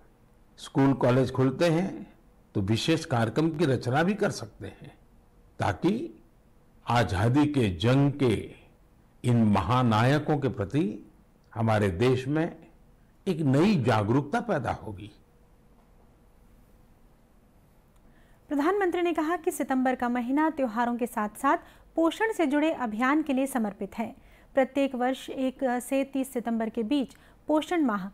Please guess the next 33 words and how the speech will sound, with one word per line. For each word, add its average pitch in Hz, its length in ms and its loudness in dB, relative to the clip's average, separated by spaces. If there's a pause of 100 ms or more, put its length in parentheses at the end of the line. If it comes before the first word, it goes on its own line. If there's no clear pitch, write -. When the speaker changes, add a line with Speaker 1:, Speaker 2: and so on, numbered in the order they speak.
(240)
Speaker 2:
मनाया 254 380 2
जाता 190 280 -10
है। 202 220 -12 (440)
Speaker 1:
आराधना 123 580 -2
का 117 160 -2
पर्व 131 360 0
गणेश 104 420 0
चतुर्थी 135 520 -4
है। 127 240 -12 (380)
गणेश 131 440 0
चतुर्थी 156 760 -2 (340)
यानी 110 260 0
गणपति 117 540 -2
बप्पा 107 400 -4
के 101 140 -6
आशीर्वाद 107 640 -4
का 147 60 0
पर्व। 139 420 -6 (540)
गणेश 139 400 2
चतुर्थी 147 540 0
के 151 140 0
पहले 131 560 0 (460)
ओणम 117 400 2
का 139 140 2
पर्व 135 360 0
भी 156 160 2
शुरू 156 280 0
हो 156 160 0
रहा 147 280 -6
है। 147 220 -12 (500)
विशेष 131 420 0
रूप 147 100 -2
से 165 440 -6